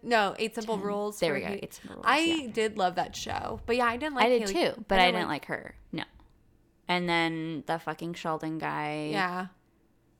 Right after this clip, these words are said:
Speaker 2: And then what's
Speaker 1: The
Speaker 2: his face?
Speaker 1: anti-vaxxer.
Speaker 2: <gasps> He is?
Speaker 1: No, the gr-, that woman who is Blossom.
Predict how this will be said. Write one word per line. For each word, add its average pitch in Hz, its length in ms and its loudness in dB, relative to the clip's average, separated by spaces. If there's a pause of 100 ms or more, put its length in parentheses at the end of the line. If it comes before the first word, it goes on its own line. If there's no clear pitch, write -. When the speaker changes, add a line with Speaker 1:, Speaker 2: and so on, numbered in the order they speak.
(180)
Speaker 2:
And 165 240 -8
then 165 680 -8 (100)
what's 170 180 -2
Speaker 1:
The 202 140 4
Speaker 2:
his - 80 -4
face? 202 400 0
Speaker 1:
anti-vaxxer. 190 600 -8 (380)
Speaker 2:
<gasps> 226 160 -8 (580)
He 190 200 -2
is? 185 340 -4
Speaker 1:
No, 202 480 0
the 190 300 -2
gr-, - 160 -8
that 190 200 0
woman 190 440 -6
who 190 160 -6
is 180 140 -6
Blossom. 185 640 2